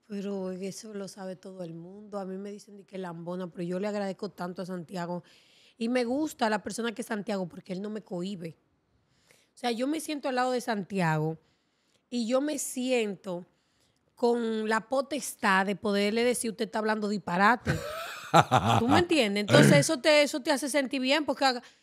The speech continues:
Speaker 1: tú sabes que la gente se cohíbe mucho más cuando es el jefe, porque, concho, él es tu jefe, el que te está pagando, el que te contrató, que en cualquier momento te dice, "Chao, chao, bye, bye".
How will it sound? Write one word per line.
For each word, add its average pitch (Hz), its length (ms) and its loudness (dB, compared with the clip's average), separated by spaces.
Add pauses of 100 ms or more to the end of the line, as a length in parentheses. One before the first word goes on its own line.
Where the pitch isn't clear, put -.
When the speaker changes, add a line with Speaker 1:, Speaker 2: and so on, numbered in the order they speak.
(440)
Speaker 1:
tú - 80 -6
sabes 339 160 6
que 320 80 -2
la 302 140 6
gente 311 240 -2
se 320 100 -2
cohíbe 294 300 6
mucho 269 280 2
más 247 140 2
cuando 262 240 0
es 240 100 2
el 233 120 0
jefe, 254 440 2
porque, 208 240 -6
concho, 285 360 4
él 233 80 0
es 226 100 -2
tu 262 140 2
jefe, 277 340 6
el 254 80 2
que 254 100 2
te 247 80 2
está 247 220 2
pagando, 262 400 6
el 254 80 0
que 247 100 2
te 214 120 -4
contrató, 233 480 2
que 311 80 0
en 277 80 0
cualquier 240 320 4
momento 254 400 0
te 269 80 4
dice, 254 320 4
"Chao, 226 200 6
chao, 226 240 6
bye, 190 140 8
bye". 220 340 8